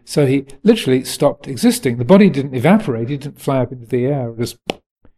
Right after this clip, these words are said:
turn into a rainbow or something. But, uh, from the outside, it looked like he was still there. But on the inside, there was, uh, there was nobody there in those moments. Does that make sense?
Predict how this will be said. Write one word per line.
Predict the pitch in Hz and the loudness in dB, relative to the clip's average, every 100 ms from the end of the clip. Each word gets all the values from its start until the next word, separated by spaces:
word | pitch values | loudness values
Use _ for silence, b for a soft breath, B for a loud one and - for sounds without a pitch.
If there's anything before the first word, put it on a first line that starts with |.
| _ - | _ -8
turn | - 139 | -2 0
into | 123 117 | 0 0
a | 120 | 0
rainbow | 135 147 117 117 | 0 0 -2 -2
or | |
something. | 110 117 117 120 _ _ _ _ | -6 -8 -8 -10 _ _ _ _
But, | - 127 127 | -6 -6 -4
uh, | 139 123 123 - _ _ _ _ | -6 -6 -10 -20 _ _ _ _
from | - 160 | -6 2
the | 143 | 6
outside, | 156 262 269 139 127 | 8 6 6 4 4
it | 139 | 4
looked | 139 | 2
like | 131 135 | 0 -2
he | 127 | -2
was | 123 | -2
still | 147 139 | 0 2
there. | 202 180 123 | 2 0 -2
But | 127 | -4
on | 135 | 0
the | 160 | 2
inside, | 247 - 127 120 123 _ b - | 2 2 -2 -2 -4 _ b -6
there | 135 135 | 0 2
was, | 131 123 - - | 2 0 -8 -8
uh, | 123 127 | -6 -4
there | 135 127 | 0 0
was | 127 | 0
nobody | 139 131 123 120 113 - _ _ | 0 -2 0 -2 -4 -12 _ _
there | 151 165 123 | 2 2 2
in | 120 117 | -2 -4
those | 117 107 | -4 -2
moments. | 139 139 113 - - _ _ _ _ _ _ - | -2 -2 -4 -8 -20 _ _ _ _ _ _ -6
Does | |
that | 170 | 0
make | 165 175 | 0 2
sense? | 175 214 - - | 0 -2 -6 -20